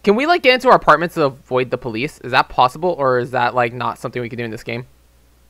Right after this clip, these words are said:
Come on, come on, come on, get in, get in, get in, get in, get in, get in. Shake the cops, god damn it. I want that shotgun. Aw, fuck, he got us. One shot.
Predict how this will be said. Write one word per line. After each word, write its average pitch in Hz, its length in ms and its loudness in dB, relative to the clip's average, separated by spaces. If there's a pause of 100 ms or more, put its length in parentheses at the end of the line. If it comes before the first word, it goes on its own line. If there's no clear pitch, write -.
(3000)
Come 208 100 -4
on, 208 80 0
come 220 80 -2
on, 214 80 2
come 220 60 0
on, 208 60 -2
get 220 140 2
in, 202 60 -2
get 233 100 4
in, 220 100 0
get 233 100 4
in, 233 80 0
get 240 100 4
in, 214 100 0
get 254 160 4
in, 180 80 -4 (140)
get 247 100 0
in. 196 160 -2
Shake 277 260 -2
the 269 60 -4
cops, 240 260 6
god 240 200 6
damn 220 180 4
it. - 140 -2 (4000)
I 175 60 6
want 247 160 6
that 240 100 0
shotgun. 233 440 0
Aw, 139 320 4
fuck, 127 220 -4
he 127 80 -12
got 113 180 -6
us. 123 160 -12
One 120 140 -12
shot. 113 320 -4